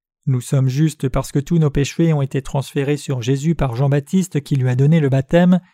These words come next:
et parce que Jésus a expié tous nos péchés en mourant à la croix puis ressuscitant, nous devenons justes par la foi. » Mais la personne a répondu, « S'il en est ainsi, alors je peux commettre des péchés à volonté,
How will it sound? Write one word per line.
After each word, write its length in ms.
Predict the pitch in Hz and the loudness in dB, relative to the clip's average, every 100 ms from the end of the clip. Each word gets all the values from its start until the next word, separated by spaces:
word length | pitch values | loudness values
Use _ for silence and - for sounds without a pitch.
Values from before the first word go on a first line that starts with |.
| _ _ _ _ | _ _ _ _
et 120 | 151 | -2
parce 240 | 147 160 - | 0 0 0
que 100 | 165 | 0
Jésus 380 | 151 165 170 202 | 2 2 2 2
a 80 | 139 | 2
expié 320 | - - 139 | -2 -4 -4
tous 180 | - 190 | 0 2
nos 120 | 143 | 2
péchés 400 | 143 131 - 185 | 0 -2 0 0
en 80 | 139 | 2
mourant 320 | 131 139 165 | 0 0 0
à 40 | |
la 140 | 131 131 | 0 -2
croix 260 | - 160 | -2 -2
puis 160 | - 131 | -2 -2
ressuscitant, 760 | 156 - 139 - 147 190 202 - _ - _ _ 147 | -2 -4 -10 -12 -2 4 4 2 _ -20 _ _ -2
nous 120 | 131 | 2
devenons 420 | 120 117 113 113 | 2 2 -2 -2
justes 320 | 127 170 - | 0 0 -2
par 180 | 127 123 | -2 0
la 100 | 131 | 0
foi. » 360 | - 175 180 - _ _ _ _ _ _ | 0 2 2 0 _ _ _ _ _ _
Mais 100 | 165 | 2
la 120 | 175 170 | 4 4
personne 320 | 180 208 196 | 0 2 2
a 60 | |
répondu, « 580 | 139 135 143 127 180 214 - _ _ _ _ _ | 2 0 0 2 4 4 0 _ _ _ _ _
S'il 240 | - 135 113 | -4 0 2
en 100 | 110 | 0
est 160 | 110 | -2
ainsi, 360 | 135 127 - 180 | -2 -2 0 2
alors 200 | 127 120 | 2 -2
je 100 | 117 | -4
peux 180 | - 131 | -4 -4
commettre 440 | 139 143 156 - | 0 0 -2 -2
des 120 | 123 | -6
péchés 340 | - 131 - 156 | -4 -4 0 0
à 80 | 127 | 2
volonté, 560 | 135 147 165 196 202 | 0 0 0 2 0